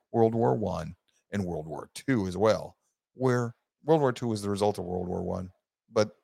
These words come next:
that was planned. We shall have world government, whether or not we like it. The only question is whether world government will be achieved by conquest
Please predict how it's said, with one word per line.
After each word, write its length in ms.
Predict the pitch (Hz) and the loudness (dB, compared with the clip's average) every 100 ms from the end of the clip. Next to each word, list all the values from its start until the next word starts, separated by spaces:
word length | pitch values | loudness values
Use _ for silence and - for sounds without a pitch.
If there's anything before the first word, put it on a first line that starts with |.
| _ | _
that 100 | 151 | 4
was 120 | 165 | 4
planned. 440 | - 165 190 107 - _ _ _ _ _ _ _ _ _ _ _ - | 0 -4 -4 -6 -14 _ _ _ _ _ _ _ _ _ _ _ 0
We 80 | |
shall 320 | 139 - 175 151 | 0 6 6 6
have 320 | 135 147 104 | 4 4 4
world 240 | 120 117 | 0 0
government, 460 | 110 117 98 92 - | 2 0 0 -6 -10
whether 340 | - 127 127 117 | -2 2 4 2
or 80 | 113 | 2
not 220 | 117 78 | 0 0
we 100 | 92 | 0
like 260 | 101 104 | 0 0
it. 140 | 58 - _ _ | -4 -14 _ _
The 80 | 120 | 0
only 200 | 127 113 | 0 0
question 440 | - 131 - 107 | 0 0 0 -4
is 100 | 104 | -2
whether 240 | 101 104 | 2 2
world 300 | 101 104 110 | 2 2 2
government 400 | 104 110 101 92 | 2 2 2 -4
will 140 | - 104 | -4 -4
be 100 | 101 | -2
achieved 340 | 98 - 104 | -4 -4 -4
by 120 | - | -2
conquest 580 | 90 - 95 - 82 - | -4 -6 -6 -4 -6 -8